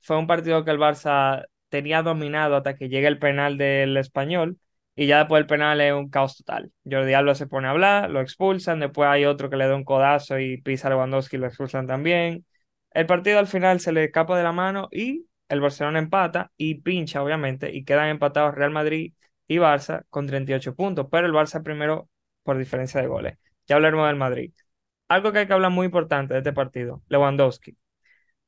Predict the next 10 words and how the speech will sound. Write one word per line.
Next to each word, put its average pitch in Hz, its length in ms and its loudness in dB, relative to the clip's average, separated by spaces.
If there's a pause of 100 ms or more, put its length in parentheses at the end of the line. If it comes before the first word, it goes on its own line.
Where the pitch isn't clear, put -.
(420)
El 175 220 6
hecho 220 260 0
de 214 120 0
que 196 80 -2
Lewandowski 170 540 0
juegue, 131 560 -2 (200)
a 226 80 -8
mí 247 60 -6
me 165 100 -2
parece 170 580 2